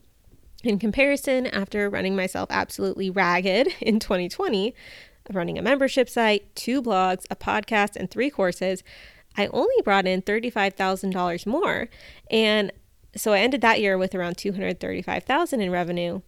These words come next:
But because I was doing so much more and I had some of the tasks outsourced, I had higher expenses as well. So my overall profit was roughly the same.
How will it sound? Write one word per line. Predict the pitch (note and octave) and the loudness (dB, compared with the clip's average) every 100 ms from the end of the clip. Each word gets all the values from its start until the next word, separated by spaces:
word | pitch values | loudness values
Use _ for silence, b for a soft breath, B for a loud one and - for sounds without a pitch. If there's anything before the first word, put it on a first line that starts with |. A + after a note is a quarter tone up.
| - - | -18 -6
But | D4+ D#4 A3+ - - - | -2 0 0 -4 -10 -8
because | A3 G#3+ | -6 -2
I | G3+ | -2
was | G3 | -2
doing | A#3 B3+ | -2 -4
so | B3 G3 | -2 -2
much | F#3 - | -2 -4
more | F3+ F3+ | -4 -4
and | F3+ | -4
I | |
had | F#3 - - - | -6 -8 -10 -16
some | - A#3+ | -4 -2
of | A#3+ F#3 | -2 -6
the | |
tasks | G3 E3+ F3 - - | -2 -2 -2 -10 -4
outsourced, | G3+ A#3+ - - E3+ F#3+ - B B B | 0 0 -4 -6 -6 -8 -14 B B B
I | G3 | 0
had | B3 C#4+ C4+ | 4 0 2
higher | C#4 A#3+ | 0 0
expenses | F#3+ - G#3 G#3 F3+ | -2 -2 -2 0 -2
as | F3+ E3+ | -4 -4
well. | F3+ - - A3 - | -6 -6 -6 -14 -6
So | - G3+ F#3+ | 0 2 2
my | F#3+ F#3 - | 0 -2 2
overall | C4 C4 A3 | 0 2 0
profit | - F3 E3 - - | 0 -2 -2 -2 -2
was | G#3+ G3 | -4 -4
roughly | F#3 - D4+ | -6 -6 -6
the | D#4 D#4+ | -4 -4
same. | - A3 D#4 | -4 -6 -4